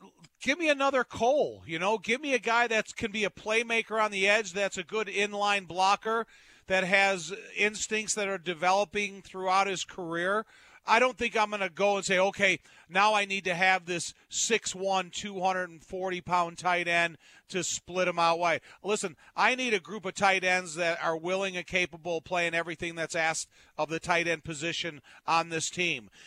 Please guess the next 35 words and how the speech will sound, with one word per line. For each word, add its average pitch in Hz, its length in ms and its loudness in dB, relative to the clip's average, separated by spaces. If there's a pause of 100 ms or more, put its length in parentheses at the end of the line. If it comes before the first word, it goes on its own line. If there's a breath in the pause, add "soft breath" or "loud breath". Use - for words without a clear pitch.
(100)
And 151 100 0
I 175 100 6
think 175 200 -2
every 185 200 2
tight 180 280 0
end 175 180 0
on 170 160 2
this 170 180 -6
team 180 260 -4
this 170 220 -2
year 180 180 -2
was 160 180 -6
capable 170 540 -4
of 156 100 -4
doing 170 240 -6
that 165 200 -2
same 170 280 -2
thing, 180 320 0 (320 loud breath)
because 180 320 0
I 190 120 6
don't 208 140 2
want 202 200 4
you 202 80 -4
to 185 100 -4
bring 185 200 -2
in 175 120 -4
a 165 60 -4
tight 175 340 2
end 185 320 4 (320 soft breath)
that, 175 240 4
yeah, 185 260 6
he's 170 300 -4
got 180 240 4
a 165 60 0
trait, 190 440 0